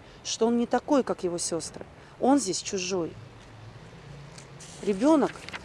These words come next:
растущий в семье подобным образом, постоянно будет то надоедать матери, то мешать отцу, то раздражать братьев и сестёр, то что-то ломать и портить.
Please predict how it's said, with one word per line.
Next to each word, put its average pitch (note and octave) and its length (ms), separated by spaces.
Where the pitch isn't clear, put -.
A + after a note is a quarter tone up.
растущий A#3 560
в - 60
семье A#3 400
подобным G#3 580
образом, A3 480
постоянно A3+ 760
будет E3 380
то - 120
надоедать G#3+ 720
матери, E3 580
то B3 120
мешать A3+ 440
отцу, E3+ 500
то C4 140
раздражать G#3+ 540
братьев G3 420
и - 20
сестёр, F3 500
то B3 80
что-то A#3 300
ломать F#3+ 340
и F3 40
портить. - 520